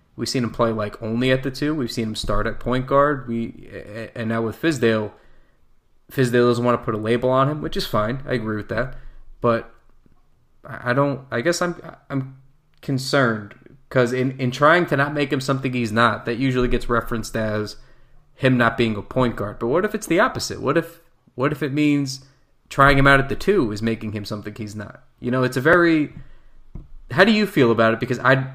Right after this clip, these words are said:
honestly don't know how to feel about it. I, I'm not, I don't care what position he ends up being, as long as it's whatever he's best at. But do you see what I'm trying to ask? Because I'm, I'm very confused by what the proper approach should be to be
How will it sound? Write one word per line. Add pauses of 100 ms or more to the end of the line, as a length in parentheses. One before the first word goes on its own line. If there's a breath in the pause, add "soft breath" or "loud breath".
honestly
don't
know
how
to
feel
about
it. (120)
I,
I'm
not,
I
don't
care (340)
what
position
he
ends
up
being,
as
long
as
it's
whatever
he's
best
at. (460 soft breath)
But (380)
do
you
see
what
I'm
trying
to
ask?
Because
I'm,
I'm
very
confused
by
what
the
proper
approach
should
be
to
be